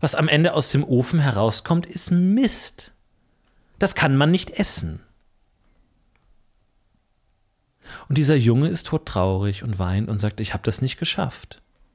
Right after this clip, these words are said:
Ein, eine antike Glaubensgemeinschaft würde jetzt sagen: Gott hat dich nach deinem,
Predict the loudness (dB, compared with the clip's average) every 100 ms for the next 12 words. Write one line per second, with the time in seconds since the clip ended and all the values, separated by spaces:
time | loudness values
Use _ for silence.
0 | _ _ -20 -16 -12 -6 -2 -2 -4 -18
1 | -20 -20 -20 -12 -8 -8 -6 -4 -2 0
2 | 0 2 2 0 -6 0 2 2 0 2
3 | 2 4 2 2 2 2 2 2 2 0
4 | 0 0 -2 -4 -2 -4 -4 -4 -2 -4
5 | -6